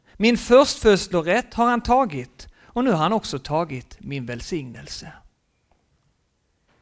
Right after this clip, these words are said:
Efter denna händelse så börjar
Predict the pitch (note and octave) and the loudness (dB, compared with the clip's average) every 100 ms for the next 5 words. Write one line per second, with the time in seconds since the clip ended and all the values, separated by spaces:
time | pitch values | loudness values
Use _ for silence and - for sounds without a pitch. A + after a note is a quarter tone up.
0 | _ _ _ _ _ - - - - _ | _ _ _ _ _ -20 -20 -20 -20 _
1 | - B3+ B3+ B3+ B3 G3 G3 G3+ E3+ C#3 | 4 4 6 6 8 8 8 6 4 2
2 | C3 C3 B2 C3 _ _ _ _ _ _ | 0 -4 -6 -10 _ _ _ _ _ _
3 | _ _ _ _ _ - F#3+ E3+ F3 E3 | _ _ _ _ _ -4 0 4 6 6